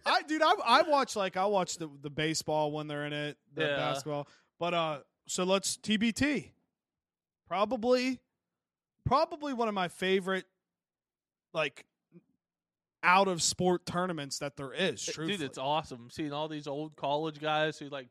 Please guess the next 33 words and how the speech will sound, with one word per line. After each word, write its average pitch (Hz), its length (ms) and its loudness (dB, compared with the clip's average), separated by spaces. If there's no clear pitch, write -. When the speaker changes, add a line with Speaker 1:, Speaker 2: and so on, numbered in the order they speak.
Speaker 2:
play 151 240 -2
overseas 147 600 -10
and 151 180 -18
stuff 147 240 -10
now. 151 440 -10
Like, 180 180 0
especially 196 680 -2
for 170 120 -6
you, 170 220 0
like, 147 260 2
having 151 460 0
a 156 80 4
W 156 320 2
V 151 80 -6
U 180 60 -2
team 170 320 -4
in 170 140 -2
it. 170 220 -4
Like, 143 140 -6
that's 180 220 2
awesome. 156 420 2
Pitt 190 220 0
used 185 220 -6
to 185 60 -2
have 170 160 2
a 165 60 -6
team 175 280 -10
in 170 140 -6
it, 175 120 -14
and 156 80 -14
I 151 80 -6
loved 156 340 -10
it. 156 160 -14